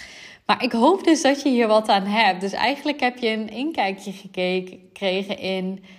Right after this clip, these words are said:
mijn back-end en wat we allemaal gaan automatiseren. En, eh,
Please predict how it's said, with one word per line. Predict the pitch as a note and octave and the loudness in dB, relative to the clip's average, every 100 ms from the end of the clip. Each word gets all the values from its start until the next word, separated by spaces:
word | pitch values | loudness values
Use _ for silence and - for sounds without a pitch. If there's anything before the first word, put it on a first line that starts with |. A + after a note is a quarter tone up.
| _ _ | _ _
mijn | G3 G3 F#3+ | 2 4 4
back-end | F3+ G3 A#3 - A3 C4 D4 | 4 2 0 -2 0 0 -2
en | G#3 G#3+ | -4 0
wat | G#3 A#3+ | 0 0
we | B3 | -2
allemaal | - A3 G#3 | -2 -2 -4
gaan | G3+ G#3 E3+ | -4 -6 -4
automatiseren. | F#3+ G3 G3 F3 E3+ F3 - G#3 A#3 F3+ C#3+ F#3+ - | -4 -4 -6 -10 -10 -10 -6 -2 -2 -4 -6 -6 -6
En, | F#3 F3+ F3 F3 - - | -6 -6 -6 -8 -14 -12
eh, | F#3 F3 | -10 -8